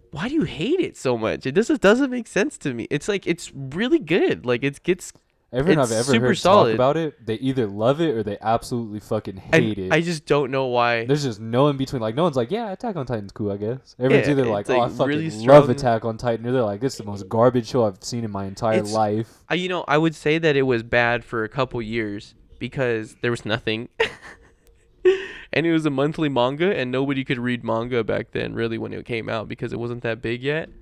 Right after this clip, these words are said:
Speaker 2: Mm-hmm.
Speaker 1: And, like, <laughs> so, um, and, uh, when the anime <laughs> ended, the first season, <laughs> it caught one hundred percent up to the manga. So it was like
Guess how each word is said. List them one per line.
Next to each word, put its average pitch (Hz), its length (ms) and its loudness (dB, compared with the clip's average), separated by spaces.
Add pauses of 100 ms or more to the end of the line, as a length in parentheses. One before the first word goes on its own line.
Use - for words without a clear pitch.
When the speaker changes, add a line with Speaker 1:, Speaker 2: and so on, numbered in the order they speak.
(180)
Speaker 2:
Mm-hmm. 104 380 -20
Speaker 1:
And, 123 220 -10
like, 113 460 -8 (520)
<laughs> - 720 -20
so, 123 480 0
um, 65 540 -10 (640)
and, 139 300 0
uh, 127 80 -2
when 127 180 -6
the 120 100 -10
anime 143 380 -4 (120)
<laughs> - 120 -6
ended, 143 400 -6
the 156 100 4
first - 380 -4
season, 165 460 -4 (420)
<laughs> - 380 -16
it - 180 -6
caught 139 320 -6
one 135 160 -2
hundred 131 300 -2
percent 117 340 -2
up 117 160 -4
to - 100 -8
the 113 80 -8
manga. 107 500 -8 (380)
So 123 360 -4
it - 60 -4
was 127 200 -2
like 104 280 -4